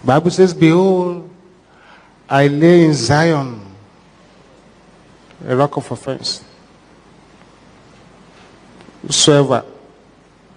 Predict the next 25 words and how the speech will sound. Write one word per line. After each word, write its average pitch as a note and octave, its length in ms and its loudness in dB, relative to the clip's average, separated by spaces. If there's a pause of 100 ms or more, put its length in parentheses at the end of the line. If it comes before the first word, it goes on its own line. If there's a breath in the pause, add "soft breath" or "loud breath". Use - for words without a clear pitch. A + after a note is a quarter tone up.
(680)
collides C3+ 500 -2 (160)
with C3 120 -12
that D3 220 -4
rock B2+ 160 -6 (960)
will A#2+ 160 -14
be A2 60 -20
ground D3 300 0
to C3+ 60 -12
pieces." A2 440 -20 (760 soft breath)
And D3 140 2
if G3+ 100 0
the E3 100 2
rock F3+ 160 2
decides F3 280 0
to F3 80 -2
collide E3+ 280 0
on D#3 100 -2
you, C#3+ 160 -4 (200)
it - 80 -18
will C3 80 -6
grind F3 260 -2
the - 40 -4
person E3 240 -2
to D#3 100 -2
powder. C3 360 -4